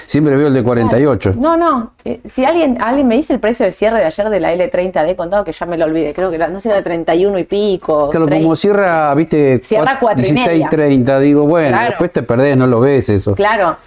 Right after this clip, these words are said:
Speaker 2: Eh, y esto después se vio su-, empezó a subir.
Speaker 1: Exacto.
Speaker 2: Digamos, ya venía subiendo, sobre el final metió un
Speaker 1: Ujú.
Speaker 2: volumen infernal y qué sé yo. Me queda esta duda.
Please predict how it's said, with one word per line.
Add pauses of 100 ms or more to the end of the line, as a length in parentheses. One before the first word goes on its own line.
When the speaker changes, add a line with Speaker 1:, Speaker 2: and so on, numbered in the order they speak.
(280)
Speaker 2:
Eh, (360)
y
esto
después
se
vio
su-,
empezó
a
subir.
Speaker 1:
Exacto.
Speaker 2:
Digamos,
ya
venía
subiendo,
sobre
el
final
metió
un
Speaker 1:
Ujú.
Speaker 2:
volumen
infernal
y
qué
sé
yo. (400)
Me
queda
esta
duda.